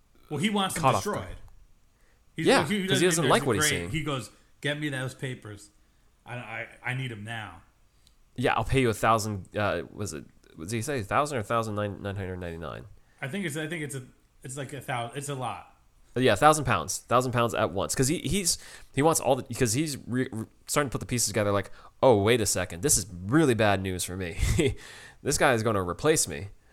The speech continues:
Speaker 2: Uh,
Speaker 1: Well, yeah, and, and th-, this was a, you know, when this starts coming together, I was on the edge of my seat.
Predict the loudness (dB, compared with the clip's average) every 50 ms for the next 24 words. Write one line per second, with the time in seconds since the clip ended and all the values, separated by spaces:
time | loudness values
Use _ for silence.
0 | -20 -20 _ _ 0 2 4 6 6 6 6 6 4 2 0 -4 -8 _ _ _
1 | _ _ -8 -6 -4 -4 -4 -6 -8 -8 -8 -8 -8 -8 -10 -10 -12 -14 -18 _
2 | _ _ _ _ _ _ -18 -18 -16 -14 -10 -8 -8 -8 -8 -8 -8 -8 -8 -8
3 | -10 -10 -12 -12 -14 -14 -12 -10 -10 -10 -12 -12 -14 -14 -14 -14 -12 -10 -8 -6
4 | -6 -6 -8 -8 -8 -8 -10 -8 -8 -10 -8 -8 -8 -10 -10 -10 -10 -10 -10 -8
5 | -6 -6 -4 -6 -6 -8 -10 -10 -10 -10 -10 -10 -12 -12 -14 -14 -12 -12 -12 -12
6 | -14 -16